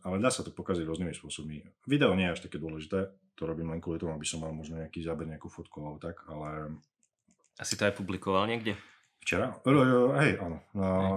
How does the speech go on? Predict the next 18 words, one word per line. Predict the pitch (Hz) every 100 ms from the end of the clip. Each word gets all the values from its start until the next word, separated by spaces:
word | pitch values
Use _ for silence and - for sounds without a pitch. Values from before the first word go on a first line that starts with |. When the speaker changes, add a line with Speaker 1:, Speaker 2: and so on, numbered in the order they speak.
| 95
Speaker 1:
na | 95
Facebooku | 101 87 92 80 76
je | 87 80
to |
tam. | 80 80 - -
Speaker 2:
Mhm. | 90 107 107
Speaker 1:
Mhm. | 69 80 80 _ _ _ -
Speaker 2:
Že | 95 95
nejaké | 92 95
klasické | 95 92 92 - 92 78
Apple | 90 -
Podcast | 90 - 92 90 - 90
alebo | 87 85 87 87
Speaker 1:
Ale |
Speaker 2:
Spotify | 110 110
Speaker 1:
toto | 110 101 117
Speaker 2:
podcast | 110
Speaker 1:
ešte, | 107 -